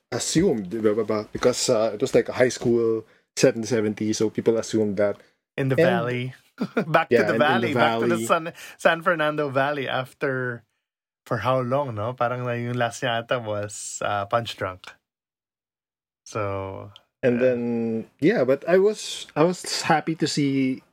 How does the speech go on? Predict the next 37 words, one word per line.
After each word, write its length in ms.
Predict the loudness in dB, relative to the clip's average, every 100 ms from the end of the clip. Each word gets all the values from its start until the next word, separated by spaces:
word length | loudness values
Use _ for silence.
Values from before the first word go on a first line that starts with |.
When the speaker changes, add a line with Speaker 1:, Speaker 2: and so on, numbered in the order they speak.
| _
Speaker 1:
sort 240 | 2 4 4
of 80 | 0
that 180 | 0
looseness 720 | 0 0 0 -2 0 0 2 -2
return. 440 | 2 2 2 0
And 160 | 2 2
that's 200 | 2 4
why, 280 | 4 2 -4 _ _ _ _ _ _ _ _ _ _ _ 0
I 40 |
mean, 280 | 0 0 -6 _ -6
it's 160 | 2
not 160 | 2 2
higher 300 | 2 2 2
on 100 | -2
my 80 | 0
list 220 | -2 2
because 400 | 2 2 0 -18 _ _ _ _ _
it's 200 | -2 2
not, 380 | 2 2 0 -4 _ _ _ _ _ 2
like, 200 | 2 2
super 260 | 0 2
tight, 320 | 4 2 2 0
but 160 | 0
there's 180 | 2 2
whole 280 | 4 4 4
scenes 460 | 0 0 2 0 0
na 220 | 0 0
you 180 | 0 0
could 220 | 0 4
do 80 | 2
without. 480 | 2 0 0 0
There's 220 | 2 2 2
some 420 | 0 0 -4 -8 _ _ _ _ _ 2
jokes 340 | 6 6 4
that 180 | -6 2
don't 260 | 2 2 -2 _ _
quite 440 | 4 4 4 0